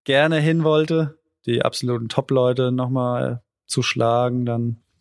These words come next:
da war ich mir nicht sicher, ob ich das noch mal schaffe, auch in dem Alter einfach. Und ja, da in, in Doha hatte ich wirklich noch mal einen richtigen Lauf gehabt, ähm,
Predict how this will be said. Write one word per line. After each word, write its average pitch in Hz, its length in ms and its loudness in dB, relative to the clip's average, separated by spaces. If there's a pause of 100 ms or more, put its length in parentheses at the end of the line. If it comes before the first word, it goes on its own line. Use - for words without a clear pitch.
(120)
da - 180 -2
war 113 140 4
ich 117 100 -2
mir 127 80 0
nicht 120 160 0
sicher, 127 400 0
ob 117 80 -2
ich 117 120 -4
das 123 200 -2
noch 117 100 0
mal 113 140 -2
schaffe, - 340 -2
auch 113 120 -2
in 113 140 0
dem 110 180 -2
Alter 117 440 0
einfach. 120 460 -2
Und 113 540 -8 (760)
ja, 139 260 2
da 117 260 0
in, 110 220 -4
in 120 180 -2
Doha 123 460 2
hatte 120 140 -2
ich 117 100 -10
wirklich 120 300 -4
noch 120 120 0
mal 117 300 0
einen 117 100 -4
richtigen 120 440 -2
Lauf 117 380 2
gehabt, - 640 -6
ähm, 117 480 -2